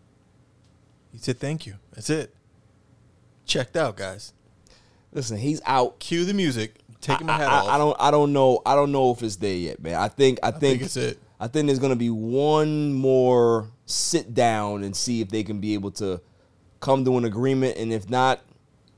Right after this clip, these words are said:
Speaker 2: then we'll see. But
Speaker 1: He's
Speaker 2: I,
Speaker 1: been
Speaker 2: I can't imagine the Ravens putting him on the market. I just can't. I can't.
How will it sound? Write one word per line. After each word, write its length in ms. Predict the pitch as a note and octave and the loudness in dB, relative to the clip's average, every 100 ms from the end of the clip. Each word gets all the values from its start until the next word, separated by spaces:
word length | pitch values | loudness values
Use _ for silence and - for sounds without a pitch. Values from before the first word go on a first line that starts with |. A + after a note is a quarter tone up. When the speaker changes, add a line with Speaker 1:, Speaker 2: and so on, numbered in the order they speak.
| _ - | _ -4
Speaker 2:
then 180 | A#2+ | -2
we'll 140 | A#2+ G#2 | 0 -2
see. 300 | - F2+ B1+ _ _ | -4 -6 -10 _ _
But 200 | G2 G#2+ C#3 | -4 -2 -2
Speaker 1:
He's 120 | E3 | 0
Speaker 2:
I, 120 | - | 2
Speaker 1:
been 100 | E3+ | 2
Speaker 2:
I 60 | - | -2
can't 380 | - E3+ D3+ D3 | -4 0 2 2
imagine 580 | C3 C3 B2+ A2+ A#2+ | 0 0 0 -2 -4
the 100 | A2+ | -4
Ravens 520 | A2 A#2 A#2 F#2+ A2 G2 | -2 0 0 -2 -6 -8
putting 340 | - G2 G2+ | -8 -8 -6
him 160 | G2+ F#2+ | -8 -8
on 80 | |
the 80 | F#2 | -8
market. 340 | F2 E2 E2+ B1 | -8 -8 -8 -12
I 80 | |
just 200 | F2 - | -10 -12
can't. 340 | - A#2+ G#2 D2 _ _ _ G#2 | -14 -12 -10 -12 _ _ _ -12
I 20 | |
can't. 340 | - F3+ C3+ | -4 -2 -2